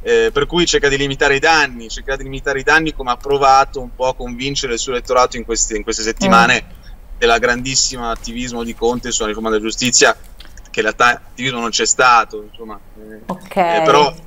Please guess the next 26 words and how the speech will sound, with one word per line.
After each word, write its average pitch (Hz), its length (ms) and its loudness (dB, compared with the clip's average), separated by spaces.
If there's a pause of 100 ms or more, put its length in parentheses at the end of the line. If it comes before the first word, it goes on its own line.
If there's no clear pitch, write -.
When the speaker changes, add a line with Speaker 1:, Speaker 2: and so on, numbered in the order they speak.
(420)
Speaker 1:
bisogna 127 340 -8
comunque 143 340 0
dare 131 160 4
qualcosa 123 480 -2
agli 117 80 0
elettori. 226 340 2
Speaker 2:
Quindi 339 280 4
niente 320 380 0
di 269 120 2
nuovo 302 460 4
sotto 285 400 0
il 262 100 -2
sole, 285 960 2
nemmeno 220 500 2
con 202 420 0
Conte. 214 380 0
Avrebbe 330 280 0
fatto 381 300 0
meglio 330 340 2
a, 262 180 2
a, 233 260 2
mm, 214 200 -6 (120)
fondare 247 360 0
un 254 120 -2
partito 240 420 -2
suo 240 300 0